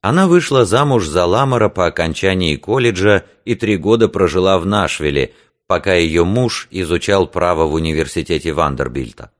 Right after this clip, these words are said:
Сейчас Ламор зарабатывал столько, что она оставила работу и занималась двумя детьми. Все свое свободное время она теперь делила между домом, клубом садоводов, благотворительным фондом,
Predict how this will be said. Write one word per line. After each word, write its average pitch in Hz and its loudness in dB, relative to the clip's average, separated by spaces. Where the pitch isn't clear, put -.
Сейчас 190 -2
Ламор 143 2
зарабатывал 101 2
столько, 135 0
что 80 -2
она 71 0
оставила 139 0
работу 123 0
и 98 -4
занималась 78 -2
двумя 67 -4
детьми. 67 -10
Все 92 0
свое 78 0
свободное 71 -2
время 127 -2
она 120 -2
теперь 113 -2
делила 92 2
между 71 -4
домом, 147 0
клубом 120 -2
садоводов, 76 0
благотворительным 82 0
фондом, 127 0